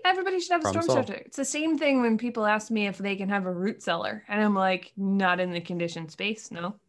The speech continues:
Speaker 2: Yeah.
Speaker 1: But you
Speaker 2: You
Speaker 1: can
Speaker 2: put
Speaker 1: have
Speaker 2: one
Speaker 1: one
Speaker 2: outside.
Speaker 1: outside. Build you a shed. We're great.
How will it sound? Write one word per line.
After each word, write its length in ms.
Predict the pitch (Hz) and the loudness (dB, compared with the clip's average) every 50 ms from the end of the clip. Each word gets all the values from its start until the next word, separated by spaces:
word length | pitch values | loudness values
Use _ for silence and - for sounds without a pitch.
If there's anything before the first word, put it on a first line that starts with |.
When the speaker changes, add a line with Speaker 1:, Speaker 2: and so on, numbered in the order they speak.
| _ _ - | _ _ -2
Speaker 2:
Yeah. 140 | 113 110 101 - _ _ _ _ - | -2 -2 -2 -4 _ _ _ _ -2
Speaker 1:
But 60 | - 262 | 0 2
you 20 | |
Speaker 2:
You 60 | 240 | 2
Speaker 1:
can 80 | 208 180 | 2 2
Speaker 2:
put 80 | 170 | 2
Speaker 1:
have 140 | 180 - 208 | 2 2 2
Speaker 2:
one 60 | 208 | 2
Speaker 1:
one 340 | 196 190 196 220 240 127 120 | 2 4 4 4 2 2 0
Speaker 2:
outside. 20 | 120 - 180 175 175 185 208 254 247 247 262 | 0 0 -2 0 0 0 0 0 -2 -4 -6
Speaker 1:
outside. 60 | 269 _ _ _ _ - 208 | -8 _ _ _ _ -8 -4
Build 180 | 208 214 202 | -2 -2 0
you 60 | 185 180 | -2 -4
a 40 | |
shed. 400 | 175 - 185 214 240 240 233 262 269 _ _ _ _ _ - - | -2 0 2 2 2 0 -2 -6 -10 _ _ _ _ _ -12 -10
We're 120 | 269 311 | -10 -8
great. 360 | - 190 180 185 269 339 _ | -6 -4 -4 -4 -6 -8 _